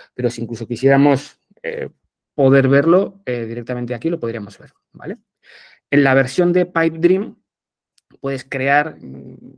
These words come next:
flujos un poquito más complejos, no solo recibir requests y mostrarlas, sino que incluso,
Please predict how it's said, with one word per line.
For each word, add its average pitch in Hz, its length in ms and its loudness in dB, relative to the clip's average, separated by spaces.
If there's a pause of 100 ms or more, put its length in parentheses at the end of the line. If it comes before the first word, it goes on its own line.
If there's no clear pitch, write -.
(600)
flujos 139 640 -6
un 120 140 -16
poquito 127 240 -12
más 127 160 -8
complejos, 165 400 -6
no 117 80 -8
solo 120 180 -6
recibir 120 400 -6
requests 131 460 0 (260)
y - 80 -6
mostrarlas, 147 680 0 (680)
sino 127 300 -2
que 123 100 -6
incluso, 139 640 -2